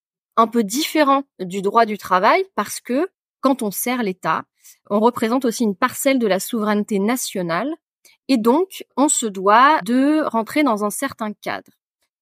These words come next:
Et, et ce qui est intéressant à ce moment-là, c'est qu'il y a une unanimité transpartisane pour, euh, créer ce, ce statut et aller vers cette vision des services publics, de la fonction publique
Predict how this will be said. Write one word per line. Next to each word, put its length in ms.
Et, 360
et 40
ce 100
qui 160
est 40
intéressant 680
à 100
ce 180
moment-là, 540
c'est 180
qu'il 380
y 80
a 60
une 160
unanimité 640
transpartisane 1120
pour, 260
euh, 160
créer 320
ce, 360
ce 160
statut 420
et 40
aller 220
vers 140
cette 220
vision 360
des 140
services 400
publics, 420
de 100
la 120
fonction 340
publique 300